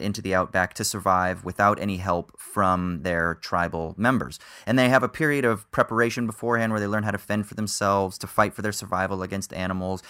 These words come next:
to start fires, to build shelter, how to find water.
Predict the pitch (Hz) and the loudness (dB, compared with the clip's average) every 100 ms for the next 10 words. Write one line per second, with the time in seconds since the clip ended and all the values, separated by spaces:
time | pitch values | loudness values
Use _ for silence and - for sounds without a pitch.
0 | - - 107 117 110 - 101 101 101 - | -16 -8 4 6 6 6 6 6 4 -2
1 | 92 107 98 - 101 95 104 101 107 101 | -2 0 0 -2 -2 -2 0 2 2 2
2 | 101 101 92 95 92 92 95 | 0 -2 -4 0 2 4 2